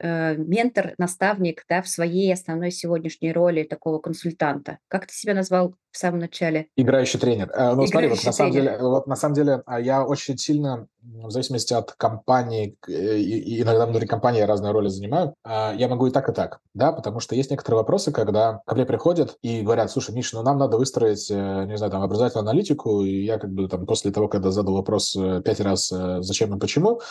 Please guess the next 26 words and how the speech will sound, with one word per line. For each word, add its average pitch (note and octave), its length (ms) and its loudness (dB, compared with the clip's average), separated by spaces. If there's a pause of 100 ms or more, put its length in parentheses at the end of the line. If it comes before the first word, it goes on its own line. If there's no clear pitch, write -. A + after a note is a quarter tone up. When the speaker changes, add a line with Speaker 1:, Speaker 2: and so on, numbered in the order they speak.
(300)
Speaker 2:
да, B2+ 180 4
что - 120 -4
вы G#2 80 0
хотите G#2 220 -2
получить G#2 280 -2
на A#2+ 60 4
выходе, E3 280 2
потому F#2+ 120 -8
что - 140 -6
сама G2+ 100 -2
по - 60 -6
себе G#2 140 -2
образовательная G2 420 -2
аналитика — G2+ 400 -4
это F2+ 100 -4
как, - 300 -8
э, F2+ 120 0
подорожник, F#2+ 500 0
да, A#2 100 -2
то G#2 80 -6
есть - 140 -10
она F2 380 -6
ни F2 180 -10
туда, G#2+ 180 -2
ни G#2 80 -2
сюда. F#2 320 0